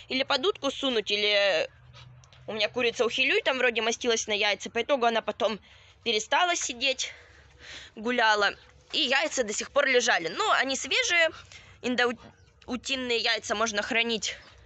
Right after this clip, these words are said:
Хожу туда-сюда за ними. Э, три недели спокойно. Но вчера я их подложила. Всё-таки села Ухилюй, квочка.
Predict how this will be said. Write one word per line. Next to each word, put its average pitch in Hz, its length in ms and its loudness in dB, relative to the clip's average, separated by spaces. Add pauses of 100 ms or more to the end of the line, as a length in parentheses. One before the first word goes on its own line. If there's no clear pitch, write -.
(260)
Хожу 190 280 -6
туда-сюда 170 460 -8
за 165 100 -12
ними. 156 260 -12 (680)
Э, 202 380 6
три 285 180 0
недели 285 380 0
спокойно. 233 680 0 (280)
Но 349 140 -2
вчера 277 300 2
я 247 160 4
их 233 160 0 (240)
подложила. 226 440 2
Всё-таки 233 380 -2
села 214 280 2
Ухилюй, 254 380 0
квочка. 233 560 0